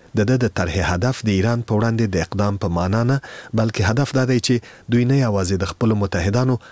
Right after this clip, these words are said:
او په خاص ډول د متحده عربي اماراتو ترڅنګ ولاړ دي، بلکې باید د هغو پالیسیو مخنیوی هم وشي چې په سیمه کې انډول له منځه وړي او حتی کړکېچ رامنځته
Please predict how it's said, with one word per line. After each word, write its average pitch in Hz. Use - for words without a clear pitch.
او -
په 110
خاص 135
ډول 95
د 107
متحده 107
عربي 107
اماراتو 110
ترڅنګ 95
ولاړ 127
دي، 101
بلکې 127
باید 117
د 107
هغو 127
پالیسیو 98
مخنیوی 92
هم 123
وشي 151
چې -
په 101
سیمه 95
کې -
انډول 95
له 98
منځه 123
وړي 127
او 107
حتی 107
کړکېچ 110
رامنځته 95